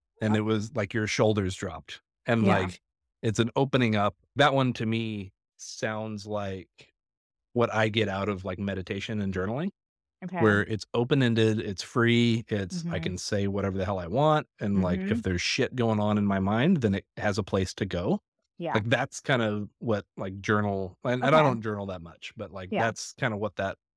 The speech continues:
Speaker 1: process does for me.
Speaker 2: That's
Speaker 1: And, like, time
Speaker 2: fair.
Speaker 1: with friends is the same way, 'cause what gives me the most energy, I think, is, is that, like, super open-ended time and
Speaker 2: Okay.
Speaker 1: space where I
Speaker 2: Okay.
Speaker 1: could be writing.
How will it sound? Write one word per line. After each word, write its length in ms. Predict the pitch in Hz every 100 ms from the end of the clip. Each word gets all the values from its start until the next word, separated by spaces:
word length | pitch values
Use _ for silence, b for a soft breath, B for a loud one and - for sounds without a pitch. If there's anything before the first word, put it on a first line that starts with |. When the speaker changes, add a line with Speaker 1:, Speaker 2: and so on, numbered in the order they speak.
| _ _ _
Speaker 1:
process 380 | 110 95 104 -
does 240 | 98 98
for 160 | - 104
me. 260 | 98 139 - _ _ -
Speaker 2:
That's 60 |
Speaker 1:
And, 60 | 127
like, 140 | 120
time 180 | 143 120
Speaker 2:
fair. 20 |
Speaker 1:
with 100 | 107
friends 340 | - 156 139 107
is 140 | 101
the 80 | 98
same 280 | - 95 92
way, 280 | 98 - - _ _ _
'cause 360 | 143 113 98 - -
what 300 | 131 110 131
gives 280 | 127 139 120
me 520 | 117 113 113 107 101 - _ -
the 100 | 110
most 480 | 107 104 107 107 98
energy, 640 | 98 98 92 95 92 95 - _ _ _ _ _ _ _ -
I 40 | 92
think, 280 | 104 90 -
is, 600 | 98 98 95 92 92 - _ _ _ _ _ _ _ _ _ _ _ _ _ _ -
is 200 | 123 117
that, 220 | 139 120
like, 180 | 113 -
super 520 | - 135 123 117 104
open-ended 680 | 107 107 98 95 92 85 87
time 500 | - 98 80 80 131 _ -
and 200 | - 92
Speaker 2:
Okay. 20 |
Speaker 1:
space 400 | - 87 69 -
where 520 | 104 101 95 95 95 -
I 120 | 107
Speaker 2:
Okay. 0 |
Speaker 1:
could 140 | 139
be 160 | 98 95
writing. 580 | 95 95 107 117 131